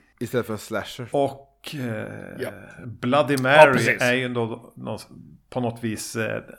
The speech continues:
Speaker 2: den amerikanska versionen av Svarta Madame.
Speaker 1: Jo, men det, jag,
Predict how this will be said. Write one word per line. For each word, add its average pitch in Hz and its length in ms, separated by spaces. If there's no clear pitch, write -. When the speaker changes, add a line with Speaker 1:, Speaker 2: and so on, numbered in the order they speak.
Speaker 2:
den 123 200
amerikanska 117 640
versionen 104 440
av 101 60
Svarta 104 400
Madame. 104 480
Speaker 1:
Jo, 139 180
men 139 140
det, 139 60
jag, 127 220